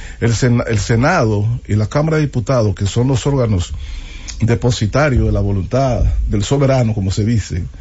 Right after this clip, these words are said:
eh, se han constituido en una dependencia absoluta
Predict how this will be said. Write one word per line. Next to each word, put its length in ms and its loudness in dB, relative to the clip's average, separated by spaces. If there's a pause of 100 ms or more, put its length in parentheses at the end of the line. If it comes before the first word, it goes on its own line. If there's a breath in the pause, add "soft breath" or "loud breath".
(300 loud breath)
eh, 420 2
se 120 0
han 80 2
constituido 600 0
en 80 2
una 180 2
dependencia 560 0
absoluta 640 -2